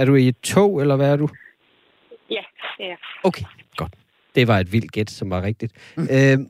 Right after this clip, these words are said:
Speaker 1: jeg er forsvarer i den her sag, du er indkaldt i, og det, den hedder Folket mod Super Bowl. Og, øh, grunden til, at jeg har indkaldt dig, øh, det er, at jeg skal lige høre, hvilken sport er det nu,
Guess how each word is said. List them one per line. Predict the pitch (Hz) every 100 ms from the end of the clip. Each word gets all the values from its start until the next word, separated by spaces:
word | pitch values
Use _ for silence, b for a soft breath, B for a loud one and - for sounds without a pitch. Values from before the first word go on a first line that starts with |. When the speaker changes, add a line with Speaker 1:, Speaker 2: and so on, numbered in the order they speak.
| 147
Speaker 1:
jeg | 175 208
er | 175 165 -
forsvarer | 185 226 - 143 120 113
i | -
den | 139 151
her | 151
sag, | - 165 151
du |
er | 135
indkaldt | 147 175 127
i, | 143 -
og | 143
det, | 160 165 - 170
den | 175
hedder | 196 190 - 208
Folket | 220 214 165
mod | 165 190 156
Super | - - 240 214
Bowl. | 160 104 98 113 b b b _
Og, | 131 135 135
øh, | 120
grunden | 196 233
til, | - 196
at |
jeg | 170
har |
indkaldt | 165 202 180 123
dig, | 135 170 -
øh, | 160
det | 147 147 190
er, |
at | 196
jeg |
skal | 196 190
lige | 208
høre, | 196 202
hvilken | 190 220 240
sport | - - 185 220 -
er | 170
det | 175
nu, | 175